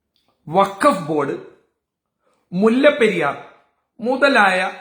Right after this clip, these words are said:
ചില ഉഡായിപ്പ് നിയമങ്ങൾ, അതിന്റെ കരാറുകൾ നമുക്ക് വായിച്ചാൽ മനസ്സിലാവില്ല? ഒരിക്കൽ കൂടി പറയുവാണ്, സംഘി, കൊങ്ങി, സുഡാപ്പിയൊക്കെ ഇവിടെ നിന്ന് വിട്ടോണം, കമ്മി, കുമ്മിയൊക്കെ. ഞാൻ പറയുന്നത്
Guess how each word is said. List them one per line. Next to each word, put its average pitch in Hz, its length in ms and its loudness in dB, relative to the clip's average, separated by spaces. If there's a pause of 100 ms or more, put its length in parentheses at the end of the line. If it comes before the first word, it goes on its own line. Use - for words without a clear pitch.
(100)
ചില 247 140 -2 (280)
ഉഡായിപ്പ് 269 840 0
നിയമങ്ങൾ, 175 640 -6 (1000)
അതിന്റെ 214 280 0
കരാറുകൾ 190 840 0 (880)
നമുക്ക് 254 280 0
വായിച്ചാൽ 175 380 0
മനസ്സിലാവില്ല? 127 580 -8 (920)
ഒരിക്കൽ 202 260 0
കൂടി 196 260 -2
പറയുവാണ്, 160 440 -2 (600)
സംഘി, 226 440 -2
കൊങ്ങി, 208 340 -4
സുഡാപ്പിയൊക്കെ 190 640 0
ഇവിടെ 180 140 -4
നിന്ന് 175 120 -8
വിട്ടോണം, 139 360 -8 (500)
കമ്മി, 165 260 -6
കുമ്മിയൊക്കെ. 147 460 -6 (1300)
ഞാൻ 247 240 0
പറയുന്നത് 214 540 -2